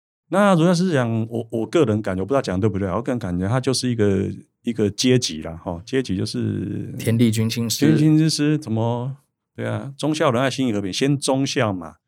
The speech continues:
Speaker 1: 和平才是最后面。
Speaker 2: 对，它是一个框架啦。
Speaker 1: 它是一个框架，它就是一个阶级。所以或许遵从这一套的人，他本身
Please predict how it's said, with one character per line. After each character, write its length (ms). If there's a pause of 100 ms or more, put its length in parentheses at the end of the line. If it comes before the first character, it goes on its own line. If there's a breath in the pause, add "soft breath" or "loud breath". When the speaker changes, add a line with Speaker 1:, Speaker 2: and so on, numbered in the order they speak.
(240)
Speaker 1:
和 160
平 140
才 140
是 80
最 220
后 120
面。 180
Speaker 2:
对， 260
它 80
是 80
一 40
个 80
框 300
架 180
啦。 140
Speaker 1:
它 80
是 120
一 40
个 60
框 200
架， 120
它 80
就 100
是 120
一 40
个 120
阶 260
级。 180
所 220
以 100 (280)
或 260
许 360
遵 320
从 400
这 140
一 80
套 220
的 160
人， 320
他 160
本 320
身 380